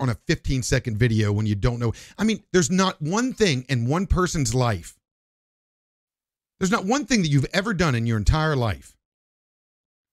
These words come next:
to where fifteen seconds would make you understand the whole story of any situation. Meaning, if you got into an argument with somebody and you were trying to explain this argument to somebody else,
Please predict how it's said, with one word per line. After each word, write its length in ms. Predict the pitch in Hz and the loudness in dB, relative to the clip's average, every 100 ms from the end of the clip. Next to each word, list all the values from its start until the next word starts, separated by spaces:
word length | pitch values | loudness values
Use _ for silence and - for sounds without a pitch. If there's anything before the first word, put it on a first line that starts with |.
| _ - | _ 2
to 80 | 180 | 4
where 300 | 175 165 - | 4 2 0
fifteen 400 | 226 226 - 202 | -2 0 2 2
seconds 460 | 139 190 - 135 - | 0 -2 0 -2 0
would 100 | 131 | 2
make 240 | 156 156 | 2 0
you 140 | 156 147 | -2 -2
understand 640 | 156 147 - 143 120 113 - _ | -2 -2 0 2 2 0 -6 _
the 100 | - | -2
whole 220 | 104 160 151 | 0 0 -2
story 420 | - 151 123 123 | 0 2 2 0
of 140 | 120 - | -2 -2
any 200 | 175 165 | 0 0
situation. 640 | - 135 123 120 - 82 - - | 0 0 4 2 0 -8 -14 -2
Meaning, 300 | 175 220 147 | 2 2 2
if 160 | 151 156 | 0 0
you 120 | 240 | 2
got 180 | 254 202 | 2 2
into 180 | 156 | 2
an 60 | 139 | 4
argument 340 | 147 180 135 | 2 0 0
with 120 | 101 - | -2 0
somebody 500 | 107 95 92 92 - _ - | -2 0 0 -2 -4 _ -2
and 100 | 160 | 0
you 80 | 233 | 2
were 60 | |
trying 240 | - 208 190 | 2 0 2
to 40 | |
explain 400 | 127 - 175 185 | 0 0 -2 0
this 120 | 143 123 | 0 0
argument 380 | 135 123 123 | 0 0 0
to 80 | 117 | -2
somebody 420 | - 139 127 113 | -2 0 2 2
else, 320 | 107 85 - | 0 -2 -14